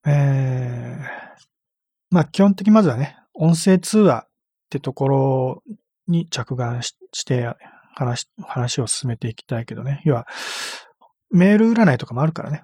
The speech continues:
音声とかビデオ一切使わないメールとかチャットとかもあるから、まあ、そういうケースも別として、えー、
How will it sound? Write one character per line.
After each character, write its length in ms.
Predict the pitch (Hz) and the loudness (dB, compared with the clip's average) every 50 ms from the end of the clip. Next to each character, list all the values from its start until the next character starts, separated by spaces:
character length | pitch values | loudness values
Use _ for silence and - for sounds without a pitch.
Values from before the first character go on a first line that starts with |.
| _ | _
音 160 | - 147 151 143 | 0 0 0 0
声 200 | - 135 117 117 | 0 -2 -4 -4
と 140 | - 151 | -6 -10
か 80 | - 120 | -8 -6
ビ 80 | 120 139 | -2 -2
デ 80 | 135 117 | 0 0
オ 60 | 120 | 0
一 80 | 143 | -2
切 160 | - - 120 113 | -2 -2 -4 -4
使 200 | - - - 131 | -6 -6 -4 -2
わ 80 | 123 123 | -2 -2
な 140 | 120 113 | -4 -4
い 60 | 113 113 | -2 0
メ 200 | 131 135 131 131 | 2 2 2 2
ー 40 | |
ル 60 | 131 - | 0 -2
と 100 | - 135 | -4 -8
か 100 | 120 - | -8 -8
チ 120 | - - | -8 -8
ャ 60 | 123 | -8
ッ 20 | - | -8
ト 100 | - 143 | -8 -8
と 80 | - - | -8 -6
か 100 | 139 117 | -6 -4
も 80 | 123 | -4
あ 40 | 127 | -4
る 60 | 117 | -6
か 140 | - - 120 | -6 -6 -6
ら、 280 | 123 120 113 117 - - _ | -6 -6 -6 -8 -12 -10 _
ま 100 | 147 135 | -6 -4
あ、 20 | |
そ 140 | - - 151 | 0 2 4
う 40 | 151 | 6
い 80 | 147 | 6
う 120 | 143 139 139 | 6 4 4
ケ 160 | - - 151 | 2 0 -2
ー 20 | 139 | -2
ス 100 | - 127 | -2 -6
も 160 | 110 110 117 | -10 -10 -8
別 280 | 120 127 123 - - - | -8 -8 -8 -8 -6 -4
と 100 | 147 139 | -4 -4
し 100 | - - | -4 -2
て、 240 | - 147 139 143 - _ _ _ _ _ _ _ _ _ _ - - - - - - _ _ _ _ _ _ _ _ _ _ _ | -2 -2 -2 -2 -4 _ _ _ _ _ _ _ _ _ _ -20 -20 -20 -20 -20 -20 _ _ _ _ _ _ _ _ _ _ _
え 500 | 147 135 131 127 123 120 117 117 120 135 - | -2 -2 -2 -2 -4 -8 -10 -14 -16 -18 -20
ー、 420 | - _ _ _ _ _ _ _ | -20 _ _ _ _ _ _ _